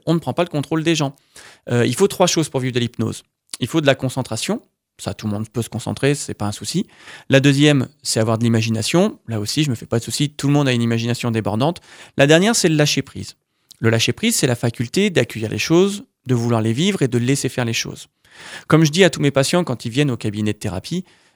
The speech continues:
je leur dis, « Vous voulez vivre cette expérience, vous voulez vous libérer de votre, de votre dépendance, donnez-vous les moyens de pouvoir le vivre pleinement. » Après, certains n'y arrivent pas parce que, euh, ils se mettent des barrières.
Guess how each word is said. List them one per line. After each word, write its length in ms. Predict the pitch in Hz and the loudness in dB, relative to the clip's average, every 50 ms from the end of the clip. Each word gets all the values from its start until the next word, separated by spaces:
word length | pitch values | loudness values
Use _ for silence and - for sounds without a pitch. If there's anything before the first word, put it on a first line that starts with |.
| _ _ _ _ - | _ _ _ _ -10
je 140 | 110 107 | -2 0
leur 160 | 113 113 110 113 | 0 0 2 0
dis, « 220 | 139 165 175 165 | 0 0 0 0
Vous 180 | 135 123 117 113 | -2 -2 -4 -4
voulez 240 | 117 131 147 170 180 | 0 2 4 4 4
vivre 300 | 160 160 151 143 131 127 | 2 0 0 0 -2 -2
cette 180 | - 123 - | -2 -2 -4
expérience, 480 | 123 117 - - - 120 127 151 190 180 | -4 -6 -2 0 0 2 2 2 0 0
vous 100 | 147 120 | -2 -4
voulez 280 | 110 117 131 151 175 170 | -2 0 2 2 2 2
vous 100 | 139 127 | 0 -2
libérer 340 | 120 120 117 123 120 147 | -4 -2 0 0 0 0
de 80 | 143 123 | -2 -4
votre, 360 | 117 110 107 - - - 107 | -4 -6 -6 -6 -6 -6 -4
de 360 | 104 101 101 101 101 95 98 | -4 -2 -4 -4 -6 -6 -6
votre 300 | - 101 104 - - 110 | -6 -6 -6 -6 -6 -8
dépendance, 540 | 104 107 101 - 101 101 123 156 180 - - - _ _ - - - - | -6 -6 -6 -4 -4 -2 -2 -2 -2 -4 -6 -10 _ _ -20 -20 -4 2
donnez-vous 380 | 131 147 151 151 147 143 180 185 | 4 6 6 6 6 4 4 4
les 100 | 147 131 | 4 4
moyens 400 | 131 139 151 151 143 135 123 107 - _ _ - | 6 6 6 6 6 4 2 0 -4 _ _ -10
de 100 | 113 107 | -8 -8
pouvoir 220 | - - 120 123 | -4 -2 0 0
le 80 | 123 120 | 0 0
vivre 260 | 117 143 147 143 131 | 0 -2 -2 -4 -4
pleinement. » 380 | 117 - 135 120 110 101 87 - _ _ _ - - - - - - | -4 -2 -2 -2 -2 -4 -6 -10 _ _ _ -18 -14 -14 -12 -12 -12
Après, 260 | - - - - 156 196 | -12 -6 0 2 2 2
certains 540 | - - 123 - - 139 147 175 190 196 | 2 -2 -6 -4 -2 0 0 2 2 0
n'y 180 | 185 147 123 120 | 0 0 0 0
arrivent 280 | 117 101 107 107 - _ | 0 -2 -4 -8 -2 _
pas 160 | - 175 196 | 0 0 2
parce 220 | - 110 107 - | 0 -4 -8 -8
que, 120 | - - 120 | -6 -4 -2
euh, 760 | 139 160 165 156 131 113 104 104 104 107 107 107 101 101 104 | -2 0 0 -2 -2 -4 -4 -6 -6 -6 -6 -6 -6 -8 -10
ils 160 | 104 107 104 | -12 -12 -10
se 140 | - - - - | -10 -6 -4 -2
mettent 100 | 123 120 | -2 -2
des 120 | 117 131 | 0 0
barrières. 420 | 123 127 120 123 110 107 98 - | 0 0 0 0 -2 -4 -6 -10